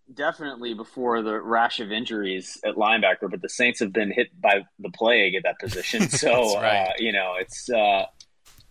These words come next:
Speaker 1: I, I think from a depth percentage p-, perspective, he, he was out with a hamstring issue and he's just coming back. Um, and so, you know, the,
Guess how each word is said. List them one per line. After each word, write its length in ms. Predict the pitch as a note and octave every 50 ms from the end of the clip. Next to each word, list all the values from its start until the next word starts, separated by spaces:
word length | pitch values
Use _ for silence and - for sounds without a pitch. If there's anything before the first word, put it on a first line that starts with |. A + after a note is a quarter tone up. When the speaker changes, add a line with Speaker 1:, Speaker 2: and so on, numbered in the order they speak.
| _ _ _ _
Speaker 1:
I, 60 | - B2+ - C3+
I 40 | C3+
think 240 | - - D#3 D3 -
from 120 | C#3+ A#2+
a 60 | A#2 G#2+
depth 340 | G2 F2+ B2+ C#3+ - - _
percentage 540 | B2 A#2 - - A2+ G#2+ G#2 G2+ G2+ - - _ - - _ - - _ -
p-, 80 | - - - - _ - - _ -
perspective, 580 | B2+ A#2 - - B2 G#2+ - - G#2+ G2+ F#2 G2+
he, 240 | A#2+ A#2 C#3 F3 F#3
he 240 | - C#3 D3 F#3 G3
was 200 | E3+ E3+ C#3+ C#3
out 280 | C#3+ D3 D3+ C#3+ B2
with 140 | A#2+ A#2+ -
a 80 | A#2+ G#2
hamstring 480 | - C3 B2 B2 A#2+ - - G#2+ G2
issue 320 | F#2+ F2+ - - F#2+ F#2+ F#2+
and 80 | F#2
he's 140 | F#2 F#2 F2+
just 240 | - A#2 A#2 - -
coming 260 | - A2 G2+ F#2 F2+
back. 440 | F2 F#2+ F2 E2+ - - - - - _ _ _ _ _ _ _ _ - _
Um, 560 | - G#2 G2 F#2+ F#2 F#2 F2+ E2+ E2+ E2 F2 -
and 180 | - G#2 G2+ -
so, 540 | - A#2+ A2 G#2+ G2+ G2 G2 F#2+ F#2+ F#2+ - -
you 120 | - A2+ G#2+
know, 100 | G#2+ G2+
the, 160 | G2 A2+ A2+